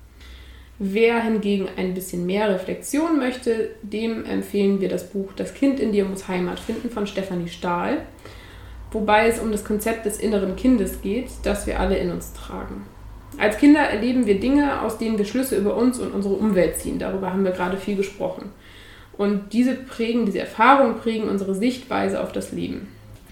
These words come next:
Stephanie Stahl schreibt vom Sonnenkind, das sind die positiv interpretierten Erfahrungen, und dem Schattenkind, das sind negative oder negativ interpretierte Erfahrungen. Daraus bilden sich unterbewusste Muster, die unser Handeln steuern und uns manchmal zur Verzweiflung treiben, aber durch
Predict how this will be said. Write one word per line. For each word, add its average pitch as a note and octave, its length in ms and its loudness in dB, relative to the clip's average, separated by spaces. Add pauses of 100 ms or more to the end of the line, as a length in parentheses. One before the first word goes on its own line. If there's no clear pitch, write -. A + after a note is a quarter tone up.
(160)
Stephanie A#3 380 0
Stahl C4 340 6
schreibt A#3 400 0
vom F#3+ 220 0
Sonnenkind, D#4 920 2
das - 240 -8
sind F#3+ 460 -6
die F3+ 160 -6
positiv B3 580 0
interpretierten A3+ 680 -2
Erfahrungen, A3+ 500 -2
und G3 100 -2
dem F#3+ 120 -2
Schattenkind, F#3+ 680 -6 (540)
das G3 160 -6
sind G3 160 -4
negative A3+ 640 0
oder G3 140 0
negativ G3 540 0
interpretierte G3 680 -2
Erfahrungen. F3 600 -10 (800)
Daraus C4 340 6
bilden C#4 240 4
sich - 180 0
unterbewusste A3 600 4
Muster, A#3 560 2
die A3 120 -2
unser G3 280 -2
Handeln F#3+ 300 0
steuern A3+ 440 0
und G3+ 140 -2
uns G3 160 -4
manchmal G3+ 320 -2
zur G3+ 100 -6
Verzweiflung G3+ 680 2
treiben, G#3+ 520 -2
aber B3 380 0
durch A#3 160 -4